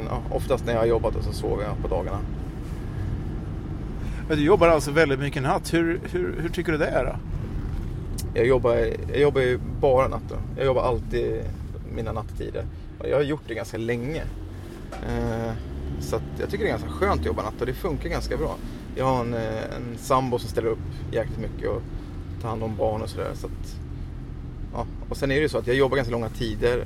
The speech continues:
Speaker 1: och, eller timmar och ganska kompakt, så jag jobbar inte så många dagar då. Så då får jag kanske fler dagar ledigt. Så att det kan vara skönt. Då, då, då får jag passa på att hjälpa till istället, så får hon göra någonting som hon tycker är kul.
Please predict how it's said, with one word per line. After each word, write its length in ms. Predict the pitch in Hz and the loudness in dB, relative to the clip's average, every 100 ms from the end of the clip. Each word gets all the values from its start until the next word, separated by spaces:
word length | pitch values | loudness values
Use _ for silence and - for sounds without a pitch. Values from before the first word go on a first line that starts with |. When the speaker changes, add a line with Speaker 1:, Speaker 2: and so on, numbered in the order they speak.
| 127 | -2
Speaker 1:
och, 320 | 120 120 117 110 | 0 2 2 2
eller 120 | 113 | 0
timmar 380 | 139 120 120 117 | -2 -2 0 0
och 240 | 113 117 - - - - - - - - - - - | -2 -4 -8 -10 -10 -8 -8 -6 -6 -6 -8 -8 -4
ganska 220 | 127 113 104 | -2 -2 -2
kompakt, 460 | 127 113 156 - - 92 | -2 0 -2 -2 -6 -2
så 140 | 120 | 2
jag 120 | 120 | 4
jobbar 220 | 123 123 135 | 4 4 2
inte 160 | 127 | 0
så 140 | - 117 | -4 -4
många 180 | 113 | -2
dagar 400 | 113 127 120 147 - | 2 4 4 2 -2
då. 60 | - - | -4 -8
Så 120 | - | -4
då 100 | 117 | -2
får 160 | 123 | 2
jag 80 | 117 | 2
kanske 320 | 113 - 110 | 2 0 -2
fler 340 | - - 110 110 | -2 -2 0 0
dagar 360 | 113 110 104 | 2 2 2
ledigt. 540 | 113 113 117 - - - - - - - - - | 0 2 0 -2 -4 -6 -6 -4 -4 -4 -4 -6
Så 140 | - | -4
att 280 | - - - - - - - | -4 -4 -2 -2 -4 -4 -2
det 60 | 120 | 0
kan 180 | 143 113 | 0 0
vara 60 | |
skönt. 180 | 101 104 | -2 0
Då, 160 | 120 139 | 2 2
då, 360 | 131 123 117 107 107 | 4 4 4 2 0
då 100 | 139 | 0
får 160 | 127 | 2
jag 160 | 120 131 | 2 2
passa 160 | 135 | 0
på 120 | - - | -2 0
att 60 | |
hjälpa 180 | 117 - | 0 -2
till 140 | - | -4
istället, 280 | - - 98 - - | -4 -4 -4 -4 -4
så 140 | 113 | -4
får 120 | 107 | -2
hon 160 | 110 120 113 - - - - - | -2 -2 -4 -4 -6 -6 -6 -2
göra 160 | 135 117 | 0 0
någonting 360 | - - - - - - | 0 -4 -4 -4 -4 -4
som 80 | 110 | -2
hon 120 | 117 | -2
tycker 160 | 120 120 | -2 -4
är 40 | |
kul. 120 | 101 | -4